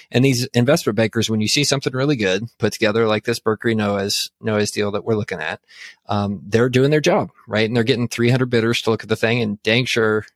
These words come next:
you know, you ain't getting no value price 'cause they only gotta find one dummy to overpay. And, uh, I think the same thing. You see people doing deals now, and they're the ones that are calling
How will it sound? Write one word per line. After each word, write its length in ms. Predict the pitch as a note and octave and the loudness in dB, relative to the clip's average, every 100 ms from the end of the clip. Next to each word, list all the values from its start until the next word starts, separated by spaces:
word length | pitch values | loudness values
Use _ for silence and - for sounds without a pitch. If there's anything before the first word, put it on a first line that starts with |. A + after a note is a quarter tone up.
| _ | _
you 80 | A2 | -4
know, 80 | |
you 180 | G2+ G#2+ | -2 2
ain't 120 | A#2+ | 2
getting 160 | A#2 - | 2 0
no 100 | G#2+ | -2
value 320 | G2+ G2+ G2+ | 0 0 0
price 380 | F#2 F2 D2+ - | -2 -4 -4 -4
'cause 220 | - G2+ - _ | -6 -8 -8 _
they 100 | - | 0
only 140 | A#2 A2+ | 2 4
gotta 140 | A2 | 2
find 280 | - A2 G#2 | 2 0 0
one 140 | G#2 | 0
dummy 280 | G2+ F#2+ F#2+ | 0 0 0
to 60 | F2+ | -2
overpay. 540 | F2+ F#2+ - - B1+ - _ - - - - | -2 -6 -6 -4 -6 -8 _ -20 -20 -12 -4
And, 240 | G#2 G#2 | -2 0
uh, 220 | G#2 G#2 - | 0 0 0
I 80 | A2+ | 0
think 160 | C#3+ | 2
the 60 | C#3+ | 2
same 180 | C3+ D3 | 2 2
thing. 200 | E3 A#2+ | 2 0
You 80 | G2+ | 0
see 120 | C#3 | 0
people 220 | B2+ C#3 | 0 0
doing 200 | C3 C3 | 0 0
deals 280 | A#2+ B2+ A2+ | 2 2 2
now, 360 | G#2 A#2+ D#3+ F3 | 0 0 0 -2
and 120 | G#2+ | 0
they're 100 | A2+ | 2
the 100 | G#2+ | 2
ones 240 | G#2+ A2 G#2+ | 0 -2 -2
that 80 | G#2+ | -4
are 100 | G#2 | -4
calling 640 | - G#2 A2 A2 G#2+ | -2 0 0 -2 -4